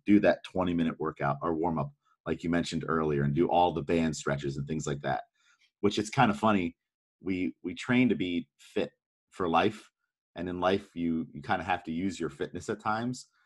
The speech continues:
but we're, you know, it's funny how some people maybe spend too long warming up, and it's like you're, you're not using your fitness to get your fitness better,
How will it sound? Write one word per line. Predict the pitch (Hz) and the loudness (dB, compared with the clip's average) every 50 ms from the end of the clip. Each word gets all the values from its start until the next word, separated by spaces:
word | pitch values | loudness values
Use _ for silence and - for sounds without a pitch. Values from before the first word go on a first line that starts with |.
| _ _ _ _ _ - | _ _ _ _ _ -6
but | 95 92 - | -6 -4 -2
we're, | 90 92 87 87 87 85 - - - _ _ _ | -2 0 0 0 0 -2 -4 -8 -12 _ _ _
you | - 85 | -8 -8
know, | 82 | -6
it's | 85 82 - | -8 -8 -6
funny | - 107 101 95 | -4 -4 -2 -2
how | 95 87 87 | 0 -2 -2
some | - - 104 90 | -2 -4 -8 -8
people | 95 95 - 87 85 82 80 - _ _ _ _ | -8 -8 -8 -6 -6 -6 -6 -10 _ _ _ _
maybe | - 98 95 87 85 | -6 -4 -4 -4 -4
spend | - - - 87 82 78 - | -6 -8 -8 -8 -8 -8 -8
too | - - 139 139 135 | -8 -6 -4 -2 -2
long | 107 87 82 78 80 80 78 73 | -2 -2 -4 -4 -6 -8 -8 -6
warming | 92 92 85 87 85 85 | -6 -4 -4 -4 -2 -2
up, | 92 - - - _ _ _ _ _ _ _ _ _ _ _ - | -2 -2 -4 -6 _ _ _ _ _ _ _ _ _ _ _ -10
and | - 90 | -10 -8
it's | 87 80 | -8 -6
like | - 90 85 - 87 | -6 -6 -6 -6 -6
you're, | 92 95 90 85 76 - _ _ _ _ | -6 -4 -4 -6 -8 -14 _ _ _ _
you're | - 87 85 73 - _ _ _ | -12 -10 -10 -12 -14 _ _ _
not | - - 73 - | -10 -8 -8 -6
using | 85 98 110 107 107 98 | -4 -4 -4 -4 -4 -6
your | 92 87 | -6 -8
fitness | 80 - 107 - - 87 85 - - - - - - _ _ _ _ | -8 -8 -8 -8 -8 -10 -12 -12 -14 -18 -20 -20 -20 _ _ _ _
to | 90 82 | -8 -8
get | 71 71 - 98 85 | -6 -6 -6 -6 -6
your | 85 85 | -6 -8
fitness | 82 - 95 - - 82 - | -8 -8 -10 -10 -10 -12 -10
better, | - 85 82 73 60 55 - _ | -10 -8 -8 -8 -10 -12 -16 _